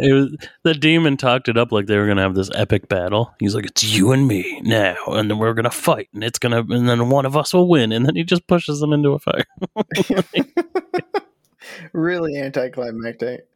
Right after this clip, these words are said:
Speaker 1: I, at first I was like, "All right," and then it was like, "Eh?"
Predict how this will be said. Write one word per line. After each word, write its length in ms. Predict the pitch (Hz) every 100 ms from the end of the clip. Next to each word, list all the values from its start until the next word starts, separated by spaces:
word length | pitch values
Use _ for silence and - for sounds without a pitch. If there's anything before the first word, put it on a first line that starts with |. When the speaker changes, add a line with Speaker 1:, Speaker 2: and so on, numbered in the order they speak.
| -
Speaker 1:
I, 260 | 127 175 156
at 180 | 156 156 -
first 280 | 170 185 -
I 60 | 156
was 160 | 151 139
like, 200 | 127 -
"All 180 | 175 208
right," 300 | 240 294 339
and 200 | 156 156
then 520 | 156 165 165 170 170 - _ -
it 80 | 127
was 160 | 113 110
like, 220 | 104 -
"Eh?" 320 | 104 127 269